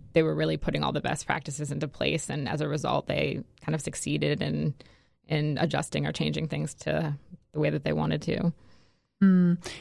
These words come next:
Speaker 2: Yeah, so I need to be a little careful, uh, because the work that we do here is, is based on, on, um, on confidentiality.
Speaker 1: I would imagine. Yeah, you don't need to name anything by name,
Speaker 2: So
Speaker 1: but <laughs>
Speaker 2: I'm not gonna name specific organizations, but I will say, yeah, I,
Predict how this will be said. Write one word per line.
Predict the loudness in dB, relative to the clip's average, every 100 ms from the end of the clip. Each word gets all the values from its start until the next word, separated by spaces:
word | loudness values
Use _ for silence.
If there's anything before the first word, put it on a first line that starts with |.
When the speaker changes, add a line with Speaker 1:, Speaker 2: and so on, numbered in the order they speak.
| 4
Speaker 2:
Yeah, | 6
so | 6 2
I |
need | 2 2
to | 2
be | 2
a | 4
little | 4 2
careful, | 0 2 2 2 -2 -2 -2
uh, | 2 2
because | 2 0 -2 0
the | 2
work | 2 0 0
that | -2 0
we | 0
do | 2 2
here | 2 0 2 2
is, | 0 0
is | 2 2 2 0 2
based | 2 2 2
on, | 2 2 0
on, | 0 2 4 4
um, | 2 0 0 -4 -8 0
on | 0
confidentiality. | 2 2 2 2 2 4 2 2 2 4
Speaker 1:
I | 4
would | 4
imagine. | -2 -2 2
Yeah, | 2
you | 2
don't | 0
need | -2
to | -2
name | -2 -2 -4
anything | -4 -4 -4
by | -4
name, | -4 -2 2
Speaker 2:
So | 4 4 4
Speaker 1:
but | 2
<laughs> |
Speaker 2:
I'm | 2 2
not | 2 0 -2
gonna | 2 4 4
name | 4 4 6 6 4 2 0
specific | -2 2 2 2 0 0
organizations, | 2 2 4 4 6 4 4
but | 4 4
I |
will | 4 4 2
say, | 2
yeah, | 2 4
I, | 2